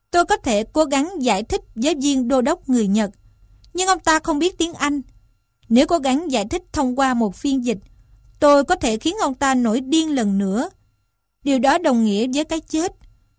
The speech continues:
Bởi ông ta là người tàn bạo. Ông ta sẽ tống tôi vào Rich House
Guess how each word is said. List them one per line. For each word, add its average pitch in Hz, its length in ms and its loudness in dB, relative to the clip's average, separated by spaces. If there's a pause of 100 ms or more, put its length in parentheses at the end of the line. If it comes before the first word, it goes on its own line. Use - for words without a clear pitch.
(160)
Bởi 247 160 4
ông 330 180 2
ta 311 180 2
là 285 140 2
người 226 260 2
tàn 214 360 -2
bạo. 202 380 -2 (380)
Ông 269 160 0
ta 269 140 2
sẽ 240 160 -2
tống 277 260 0 (120)
tôi 277 200 4
vào 214 140 0
Rich 339 240 -2
House 262 380 -2